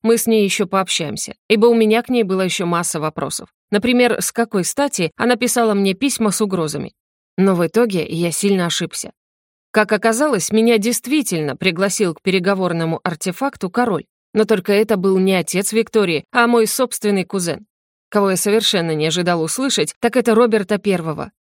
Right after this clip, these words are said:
"Друг мой любезный, ты совсем озверел?" Раздался в артефакте разгневанный голос правителя Тарганоса. Едва за дворецким закрылась дверь гостиной, и я активировал связь. "Что за бойню ты устроил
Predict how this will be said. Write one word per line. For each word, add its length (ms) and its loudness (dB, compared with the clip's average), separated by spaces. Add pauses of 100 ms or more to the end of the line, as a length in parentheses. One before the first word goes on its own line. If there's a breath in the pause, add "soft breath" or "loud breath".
(540)
"Друг 460 2
мой 300 2
любезный, 760 0 (200)
ты 280 4
совсем 720 -2
озверел?" 720 0 (440)
Раздался 560 0
в 20 -4
артефакте 640 -4
разгневанный 640 0
голос 360 0
правителя 540 -2
Тарганоса. 720 -2 (100)
Едва 340 2
за 120 0
дворецким 540 0
закрылась 460 -4
дверь 200 -2
гостиной, 640 -2
и 120 0
я 160 4
активировал 580 0
связь. 400 -8 (400)
"Что 400 0
за 220 2
бойню 500 4
ты 160 -2
устроил 720 2